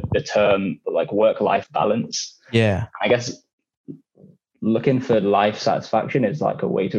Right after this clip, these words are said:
Speaker 1: reframe work-life balance.
Speaker 2: Mm.
Speaker 1: There's, there's work-life balance, and then people also talk about work-life integration,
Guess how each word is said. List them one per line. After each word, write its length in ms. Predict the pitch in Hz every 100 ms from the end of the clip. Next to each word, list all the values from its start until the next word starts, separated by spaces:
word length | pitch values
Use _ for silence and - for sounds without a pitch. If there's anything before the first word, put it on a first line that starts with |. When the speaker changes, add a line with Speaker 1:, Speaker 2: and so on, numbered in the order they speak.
| 101
Speaker 1:
reframe 800 | 101 95 - 95 98 95 95 - _ _ _ _ _ -
work-life 640 | 101 104 - 104 92 -
balance. 600 | - 95 90 - - - _ _ _ 120
Speaker 2:
Mm. 420 | 117 110 104 92
Speaker 1:
There's, 280 | 110 104 - - _ _ -
there's 200 | 110 -
work-life 420 | 95 - 92 110
balance, 400 | 117 123 117 113
and 100 | 101
then 120 | 98
people 260 | - 107 101
also 240 | 92 -
talk 240 | - 104 -
about 360 | 107 - - _
work-life 600 | 104 98 92 107 101 -
integration, 840 | - 147 - 110 113 117 110 110 127